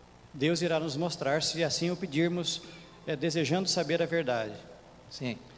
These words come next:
Speaker 1: Dentro desse contexto de eventos finais, o senhor teria, assim, uma, uma ideia de quando seria esse momento exato?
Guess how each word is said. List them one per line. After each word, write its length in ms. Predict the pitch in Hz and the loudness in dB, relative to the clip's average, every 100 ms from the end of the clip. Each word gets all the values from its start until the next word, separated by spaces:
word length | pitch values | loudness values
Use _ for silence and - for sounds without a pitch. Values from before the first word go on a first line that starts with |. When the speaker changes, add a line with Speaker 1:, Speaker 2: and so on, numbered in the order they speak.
| - - - | -20 -20 -6
Speaker 1:
Dentro 480 | 156 240 277 233 185 | 2 2 2 0 0
desse 680 | 170 196 - 175 165 151 - | 2 4 4 4 2 0 0
contexto 720 | 185 165 - 180 180 - 156 | 2 0 2 2 2 -2 -4
de 140 | 143 147 | -2 -2
eventos 480 | 131 160 156 147 - | 0 0 0 -2 -2
finais, 600 | 139 151 175 135 113 - | -2 0 0 0 -2 -2
o 80 | - | -2
senhor 160 | 196 | -4
teria, 440 | - 196 208 196 185 | -4 -4 2 2 2
assim, 400 | 156 - 170 170 | 0 -2 -2 -2
uma, 540 | 165 156 147 131 120 - - - - - - - - - | 0 2 4 2 -2 -8 -16 -18 -16 -18 -20 -20 -20 -6
uma 160 | 170 185 | 0 0
ideia 460 | 135 185 185 165 | 2 4 4 2
de 420 | 127 156 147 131 - | 0 0 2 2 0
quando 280 | 220 262 262 | 2 2 2
seria 300 | - 175 175 | 2 2 2
esse 220 | 190 - | 4 2
momento 320 | 165 156 156 135 | 0 0 0 -2
exato? 480 | 123 185 165 - | -2 -4 -6 -12